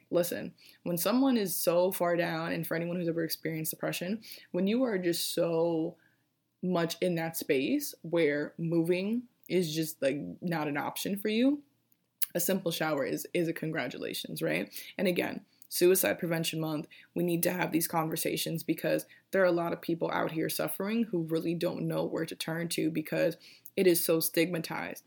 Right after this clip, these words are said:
So celebrate those victories. Celebrate the fact that, guess what? You might have piles of garbage in your room because you can't even bring yourself to clean something up, but you cleaned that one corner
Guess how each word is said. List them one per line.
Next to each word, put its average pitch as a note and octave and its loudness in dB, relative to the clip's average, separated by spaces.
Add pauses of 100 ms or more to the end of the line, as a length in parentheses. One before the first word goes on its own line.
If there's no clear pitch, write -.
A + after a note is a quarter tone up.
(200)
So F#3 2
celebrate F3 4
those E3 2
victories. D#3+ -4
Celebrate A#3+ 4
the - -10
fact G3+ -2
that, F#2+ -2 (240)
guess - 0
what? F3+ 4 (200)
You G3+ 2
might G#3 2
have F#3 -2
piles F3+ 4
of E3+ -2
garbage E3+ 0
in E3+ -2
your D#3+ -4
room E3 -2
because E3 -2
you E3+ -2
can't E3+ -4
even E3 -2
bring E3 -4
yourself D#3+ -2
to - -10
clean E3 -4
something D#3+ -4
up, G3+ -2 (240)
but F3+ 2
you E3+ 0
cleaned F3 -2
that D3 -2
one D#3+ 0
corner D3 -6